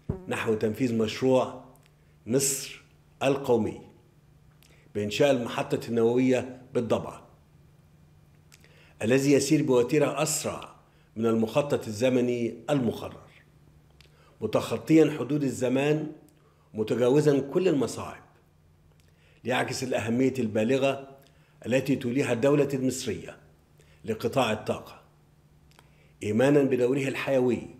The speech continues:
كمحرك أساسي للنمو الاقتصادي،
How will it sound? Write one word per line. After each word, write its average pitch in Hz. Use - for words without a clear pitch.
كمحرك 131
أساسي 131
للنمو 117
الاقتصادي، -